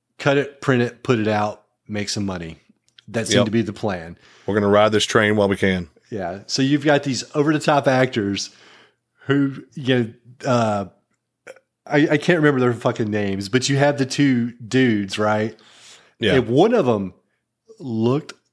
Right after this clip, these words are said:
Speaker 1: to me, vaguely looked like Corey Feldman.
Speaker 2: Oh, no. One hu-, he very much looked like Corey Feldman 'cause Courtney was like, we watched it together,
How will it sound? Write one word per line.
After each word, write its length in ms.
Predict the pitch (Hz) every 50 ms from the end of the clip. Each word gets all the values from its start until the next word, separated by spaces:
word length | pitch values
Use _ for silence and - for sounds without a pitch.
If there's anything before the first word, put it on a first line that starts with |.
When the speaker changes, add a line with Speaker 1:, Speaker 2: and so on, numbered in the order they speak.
| _ _ _ _ _ _ _ _ -
Speaker 1:
to 100 | - 127
me, 560 | 131 127 127 143 151 156 147 131 120 127 - -
vaguely 520 | 127 117 101 110 127 139 147 131 123 135 131
looked 280 | 117 120 123 120 120
like 440 | 120 107 104 104 101 101 - _ _ _ _ _ _ _ _
Corey 320 | - - - 127 123 123 120
Feldman. 400 | 117 - 113 104 90 90 87 82 - _ _ _ _ _ _ _ _ _ -
Speaker 2:
Oh, 180 | 139 165 165 131
no. 220 | 107 113 131 135
One 180 | 120 110 120 113
hu-, 100 | 107 127 110
he 280 | 98 120 135 143 139 127
very 380 | 98 90 107 120 123 117 104
much 360 | 101 98 101 107 101 - - -
looked 220 | 98 92 82 -
like 260 | 101 92 87 - - -
Corey 280 | - 110 101 95 90
Feldman 320 | 85 - - 92 87 87 85
'cause 180 | - 107 98
Courtney 340 | - - - 120 127 127 120
was 220 | 113 104 98 98
like, 240 | 104 107 104 98 95
we 100 | 98 101
watched 220 | 104 110 107 - -
it 60 | -
together, 360 | - 90 95 104 104 95 87